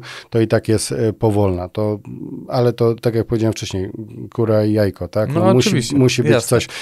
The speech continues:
Speaker 1: pierwszego, więc my cały czas budujemy, e, tą, e, infrastrukturę.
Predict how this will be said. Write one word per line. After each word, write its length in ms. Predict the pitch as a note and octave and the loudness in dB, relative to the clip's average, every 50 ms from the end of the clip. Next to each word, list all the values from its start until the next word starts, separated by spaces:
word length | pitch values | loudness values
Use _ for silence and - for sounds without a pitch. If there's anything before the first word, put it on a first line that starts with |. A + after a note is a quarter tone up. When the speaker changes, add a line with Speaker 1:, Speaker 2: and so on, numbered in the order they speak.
| - - - | -14 -2 0
Speaker 1:
pierwszego, 420 | B2+ A#2 - - B2+ A#2+ C3+ B2 | 0 0 2 0 0 2 2 2
więc 240 | A#2 B2 A#2 - - | 4 2 2 2 2
my 220 | B2 B2+ C3+ C3+ | 4 4 4 4
cały 300 | A#2+ - C3 B2+ B2+ B2+ | 4 4 4 4 4 4
czas 180 | A#2+ B2 B2 A2+ | 4 2 2 2
budujemy, 560 | G#2 A2 A#2 A#2 A#2 A#2 A#2 A#2 A2+ A2+ A2 | 2 0 0 2 4 4 6 6 6 6 4
e, 460 | A2 G#2+ A2 A#2+ C3+ B2+ A#2 A2+ A2 G#2 | 4 4 2 2 0 2 2 2 2 2
tą, 280 | - A#2+ A2 A2+ A2+ | 2 2 4 4 4
e, 240 | A#2 B2 - B2 A#2 B2 | 2 2 0 0 0 2
infrastrukturę. 880 | B2 C3 A2+ - - A#2 A2+ - - A#2 A2+ - - - A#2+ G2+ B2+ | 2 2 0 2 2 0 0 0 0 -2 -4 -2 0 2 4 4 4